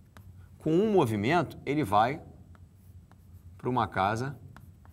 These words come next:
escura. Agora, se o cavalo fizer dois movimentos seguidos, ele faz aqui, ó, um L e depois ele faz um outro L. No primeiro movimento, ele saiu pra uma casa escura.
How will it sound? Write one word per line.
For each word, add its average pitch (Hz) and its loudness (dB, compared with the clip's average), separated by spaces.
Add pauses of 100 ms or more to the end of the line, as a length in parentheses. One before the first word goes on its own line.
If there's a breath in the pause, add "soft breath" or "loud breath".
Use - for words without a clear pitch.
(400)
escura. 82 -6 (2250 soft breath)
Agora, 196 4
se - 0
o 320 2
cavalo 135 4
fizer 98 -2
dois 110 4
movimentos 123 0
seguidos, 110 0 (520 loud breath)
ele 107 0
faz 113 4
aqui, 104 0
ó, 80 0
um 98 -2
L 135 0 (920)
e 113 -2
depois 123 4
ele 117 2
faz 120 0
um 104 0
outro 151 4
L. 80 0 (800 soft breath)
No 180 6
primeiro 208 4
movimento, 135 0
ele 139 2
saiu 139 2
pra 135 -6
uma 165 0
casa 156 0
escura. 104 -2